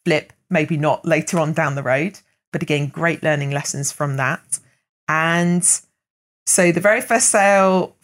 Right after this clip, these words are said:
fell through, um, when we were going to resell it, fell through because basically they hadn't really taken note of it being non-standard construction and the mortgage didn't go through as planned. And then they found somewhere else.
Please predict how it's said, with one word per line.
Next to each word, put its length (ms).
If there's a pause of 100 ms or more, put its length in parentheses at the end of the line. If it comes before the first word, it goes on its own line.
(160)
fell 180
through, 920 (260)
um, 520
when 140
we 60
were 80
going 180
to 100
resell 340
it, 140 (440)
fell 160
through 200
because 520 (120)
basically 460
they 100
hadn't 360
really 440
taken 340
note 200
of 120
it 120
being 240
non-standard 460
construction 420
and 140
the 40
mortgage 440 (320)
didn't 160
go 180
through 220
as 160
planned. 420 (280)
And 120
then 80
they 80
found 240
somewhere 220
else. 260